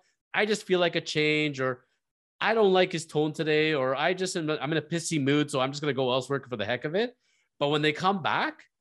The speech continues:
then they stay forever generally. So, and just be open to it. And the other thing I will say to that is even if they do leave or they never even want business,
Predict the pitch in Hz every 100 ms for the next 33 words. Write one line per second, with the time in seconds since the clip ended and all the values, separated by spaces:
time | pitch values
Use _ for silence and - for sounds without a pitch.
0 | _ 135 139 143 - 127 123 110 101 92
1 | 92 80 80 80 80 - 98 98 98 -
2 | _ _ _ _ 123 123 147 160 120 123
3 | 127 110 - 82 82 _ - - 123 156
4 | 175 170 165 165 147 143 170 220 139 131
5 | 151 147 151 131 160 160 165 165 139 143
6 | 147 165 175 165 156 160 139 165 165 139
7 | 151 -